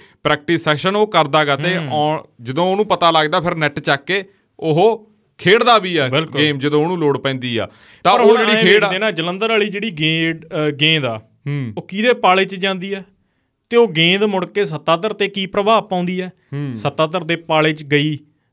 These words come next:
Speaker 2: ਤਾਂ, ਅ, ਮੈਨੂੰ ਲੱਗਦਾ ਵੀ well and good ਆ ਸੱਤਾਧਰ ਦੇ ਲਈ। ਜੇ ਕਾਂਗਰਸ ਦੇ ਪਾਲੇ 'ਚ ਜਾਂਦੀ ਆ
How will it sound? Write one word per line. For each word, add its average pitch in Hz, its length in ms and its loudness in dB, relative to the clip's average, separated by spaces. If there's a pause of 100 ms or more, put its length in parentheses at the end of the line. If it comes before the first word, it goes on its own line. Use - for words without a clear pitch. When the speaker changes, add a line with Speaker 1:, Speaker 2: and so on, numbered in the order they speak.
(180)
Speaker 2:
ਤਾਂ, 139 260 -4
ਅ, 127 360 -10
ਮੈਨੂੰ 120 160 -8
ਲੱਗਦਾ 120 320 -4
ਵੀ 131 220 -4
well 131 560 -4
and 139 180 -8
good 131 180 0
ਆ 170 60 2
ਸੱਤਾਧਰ 160 480 -2
ਦੇ 156 140 -6
ਲਈ। 151 140 -10 (420)
ਜੇ 160 500 2
ਕਾਂਗਰਸ 127 360 -6
ਦੇ 147 140 0
ਪਾਲੇ 151 260 0
'ਚ 151 140 -10
ਜਾਂਦੀ 156 340 -6
ਆ 165 100 -10